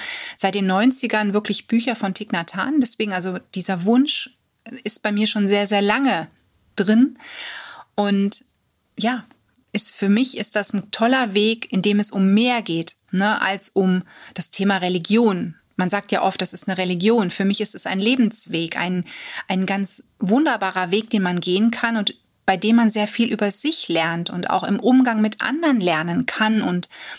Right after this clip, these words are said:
umsetzen kann. Und auch im Umgang mit den Tieren.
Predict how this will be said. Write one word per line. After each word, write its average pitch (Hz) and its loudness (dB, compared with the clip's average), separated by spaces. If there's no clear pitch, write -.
umsetzen 226 2
kann. - -10
Und 240 2
auch 214 0
im 208 -2
Umgang 196 2
mit 185 -2
den 185 -2
Tieren. 170 0